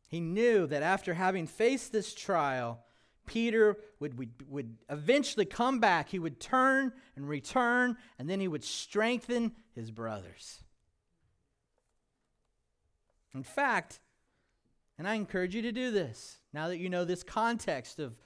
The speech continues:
of what happened with Peter, the whole book of, the, f-, of First Peter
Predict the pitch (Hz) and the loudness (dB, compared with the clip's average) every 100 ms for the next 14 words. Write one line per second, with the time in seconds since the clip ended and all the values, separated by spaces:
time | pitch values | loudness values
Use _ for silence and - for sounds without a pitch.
0 | _ - 135 170 180 139 202 196 202 180 | _ -10 -2 0 0 2 2 2 0 -2
1 | 170 - 269 247 147 127 _ _ _ _ | -4 -6 -4 -2 -2 -4 _ _ _ _
2 | _ _ _ _ _ _ _ - 170 226 | _ _ _ _ _ _ _ -8 -2 2
3 | 254 170 254 277 208 165 170 - - 180 | 2 2 2 4 2 2 -4 -6 -2 -2
4 | - 220 233 - 226 220 262 294 | 0 0 0 0 -2 -2 -2 -4